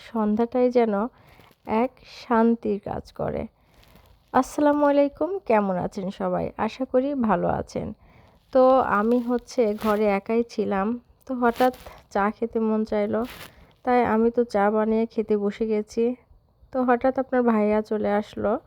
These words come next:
তো এসে বলল, "তুমি যেহেতু খাচ্ছ, আমাকেও এক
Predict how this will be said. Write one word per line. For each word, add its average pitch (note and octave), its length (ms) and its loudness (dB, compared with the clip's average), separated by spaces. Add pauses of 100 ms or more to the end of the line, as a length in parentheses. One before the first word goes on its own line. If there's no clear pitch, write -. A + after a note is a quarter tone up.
(500)
তো A#3 240 6
এসে A3+ 260 2
বলল, A#3 440 2
"তুমি A3+ 260 0
যেহেতু A#3+ 300 -2
খাচ্ছ, G#3+ 420 -8
আমাকেও A3+ 600 0
এক G3 180 -2